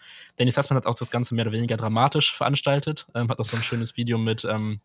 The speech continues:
The Boss, äh, gemacht, wo er dann das Ganze, äh, verkündet hat. Ähm, Oklahoma-Legende. Ähm, und ja, Jeff Lebby ist weg. Ähm, das war jetzt aber, haben wir auch schon drüber gesprochen gehabt. Vielleicht noch als, als Offensive Coordinator. Ansonsten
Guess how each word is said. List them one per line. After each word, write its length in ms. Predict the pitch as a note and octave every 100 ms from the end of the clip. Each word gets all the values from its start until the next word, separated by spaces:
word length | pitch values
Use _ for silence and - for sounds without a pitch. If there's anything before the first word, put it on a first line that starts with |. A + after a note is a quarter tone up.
| -
The 60 |
Boss, 420 | A2+ A2+ A#2 - -
äh, 320 | A2 A2 A2+ - _ _ _ _ _
gemacht, 480 | A#2 A#2 A#2+ - -
wo 60 | A#2+
er 40 |
dann 80 | A#2
das 100 | A#2
Ganze, 280 | A#2+ A#2+ A#2+ -
äh, 120 | B2 A2+
verkündet 440 | A#2 - A#2 A2+
hat. 220 | A2+ - _ _ _ _ _
Ähm, 260 | A2+ G#2+ -
Oklahoma-Legende. 720 | - G#2+ G#2 G#2 G2 G#2+ A2+ _ - - - _ _
Ähm, 720 | A#2 A2+ A2 G#2+ G#2+ G#2 G#2+ - _ _ _ _ _ - - _ _ _ _ _ _ _ - _
und 160 | A#2+
ja, 280 | A2 G2 G#2 - _ _ _
Jeff 200 | - B2
Lebby 260 | A#2 A#2 B2
ist 280 | A#2+ - A#2
weg. 360 | A#2 A#2+ - -
Ähm, 440 | A2 G#2+ G#2+ G#2+ G#2
das 180 | G2+ -
war 80 | G2+
jetzt 120 | -
aber, 120 | -
haben 140 | G#2+
wir 40 | -
auch 60 |
schon 140 | A#2+ A#2+
drüber 120 | A2+
gesprochen 360 | A2+ - G#2+ A2
gehabt. 380 | G#2+ A2 - - _ - _ _
Vielleicht 180 | - -
noch 60 | A2
als, 180 | G#2+
als 180 | - G#2+
Offensive 320 | A2 A2 A2
Coordinator. 580 | - A2+ A2 G#2+ A2 G#2
Ansonsten 600 | G#2+ G#2 A2 - A#2+ A#2+